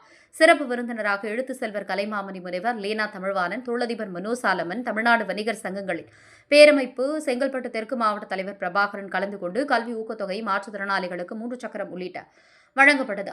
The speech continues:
ஆயிரம் பேருக்கு அன்னதானம் வழங்கப்பட்டது. மேலும் பசித்தால் உணவு எடுத்துக்கொள் பல்வேறு பகுதியில் செய்து வரும்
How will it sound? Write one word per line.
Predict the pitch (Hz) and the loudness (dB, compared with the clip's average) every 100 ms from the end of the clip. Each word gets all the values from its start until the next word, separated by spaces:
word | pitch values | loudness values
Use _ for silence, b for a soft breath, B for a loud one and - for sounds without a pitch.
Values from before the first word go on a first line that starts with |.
| 226 | 2
ஆயிரம் | 247 240 226 | 4 2 -4
பேருக்கு | 208 214 214 | -6 -2 -4
அன்னதானம் | 214 208 208 226 | -2 -2 -2 -6
வழங்கப்பட்டது. | 175 175 180 185 165 - | -8 -8 -10 -10 -10 -6
மேலும் | 226 233 220 | -2 0 -2
பசித்தால் | 208 202 254 247 214 175 | -4 -4 -2 2 2 2
உணவு | 208 214 196 | -4 -2 -4
எடுத்துக்கொள் | 185 190 214 247 | -6 -8 -8 -4
பல்வேறு | 208 208 240 240 | -4 -4 -4 -6
பகுதியில் | - 208 220 214 | -8 -6 -6 -6
செய்து | 202 196 185 | -8 -8 -10
வரும் | 147 | -12